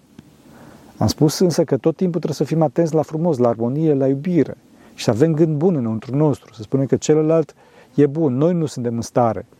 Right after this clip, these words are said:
să suportăm disarmonia sa, înțelegeți?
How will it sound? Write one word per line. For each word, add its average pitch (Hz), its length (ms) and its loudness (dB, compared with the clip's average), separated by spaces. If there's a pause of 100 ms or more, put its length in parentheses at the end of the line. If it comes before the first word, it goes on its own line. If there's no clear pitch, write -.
(320)
să - 160 -2
suportăm 117 720 0
disarmonia 110 680 0
sa, 120 380 -2 (480)
înțelegeți? 113 640 0